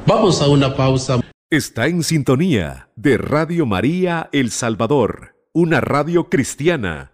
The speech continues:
Speaker 2: mariana y misionera.
Speaker 1: Visto el resumen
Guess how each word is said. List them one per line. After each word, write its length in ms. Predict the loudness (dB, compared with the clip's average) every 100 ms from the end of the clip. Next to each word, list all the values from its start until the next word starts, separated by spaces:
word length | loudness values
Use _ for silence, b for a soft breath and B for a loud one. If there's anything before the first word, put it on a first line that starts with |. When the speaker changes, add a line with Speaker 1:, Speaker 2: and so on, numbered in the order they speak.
| _ -14
Speaker 2:
mariana 760 | -8 -6 -2 -2 0 -2 -4 _
y 200 | -2 -2
misionera. 1200 | 0 -2 -2 -4 -2 -2 0 0 0 -6 -14 _ _ _ -8
Speaker 1:
Visto 460 | 0 0 0 -2 0
el 120 | 0
resumen 920 | 0 -2 0 0 2 0 0 0